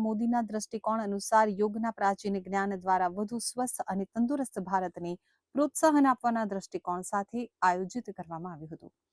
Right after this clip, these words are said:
માનનીય મુખ્યમંત્રી શ્રી ભૂપેન્દ્રભાઈ પટેલે આ પ્રસંગે પધારી અને આધુનિક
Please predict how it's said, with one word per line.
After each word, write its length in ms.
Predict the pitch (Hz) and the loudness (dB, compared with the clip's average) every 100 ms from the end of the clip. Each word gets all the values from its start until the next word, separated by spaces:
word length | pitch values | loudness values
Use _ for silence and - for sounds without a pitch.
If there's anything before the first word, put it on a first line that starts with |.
| _ _ - | _ _ -2
માનનીય 440 | 196 202 208 220 226 | 4 4 4 0 0
મુખ્યમંત્રી 540 | 220 247 247 262 294 | 0 0 0 0 -2
શ્રી 200 | - 240 226 | -2 -2 0
ભૂપેન્દ્રભાઈ 580 | 220 233 233 220 240 240 | 0 0 -2 0 -2 0
પટેલે 320 | 202 190 202 226 | -2 -2 -2 -2
આ 80 | 214 | -4
પ્રસંગે 400 | 185 196 202 220 | -6 -4 -4 -2
પધારી 400 | 175 175 180 214 226 | -4 0 0 0 -2
અને 100 | 175 165 | -2 -2
આધુનિક 340 | 170 214 247 | 0 -2 -2